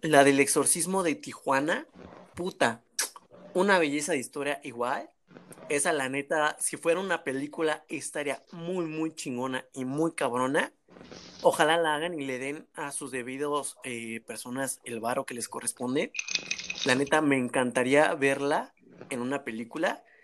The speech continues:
Y como mención especial, y ya para terminar mi opinión, que duró un chingo,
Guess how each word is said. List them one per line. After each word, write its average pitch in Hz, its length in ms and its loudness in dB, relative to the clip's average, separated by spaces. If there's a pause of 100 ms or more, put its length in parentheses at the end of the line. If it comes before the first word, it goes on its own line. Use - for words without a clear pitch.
(680)
Y 269 300 0
como 175 280 2
mención 147 380 2
especial, 190 640 0
y 147 80 -6
ya 135 180 2
para 147 200 2
terminar 120 400 -2
mi 143 120 0
opinión, 127 380 -4
que 123 160 -12
duró 113 180 -10
un 127 120 -10
chingo, 151 400 -4